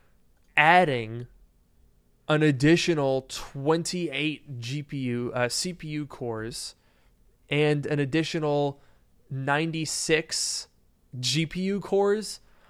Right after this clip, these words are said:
I don't really think that's going to net me all that much, in, in full honesty.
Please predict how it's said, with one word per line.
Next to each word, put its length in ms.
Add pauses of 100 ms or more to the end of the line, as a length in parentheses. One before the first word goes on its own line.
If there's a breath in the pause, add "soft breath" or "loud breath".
(1080 loud breath)
I 100
don't 180 (160)
really 440
think 440
that's 240
going 320
to 160
net 420
me 140
all 220
that 280
much, 460 (240)
in, 260
in 160
full 320
honesty. 600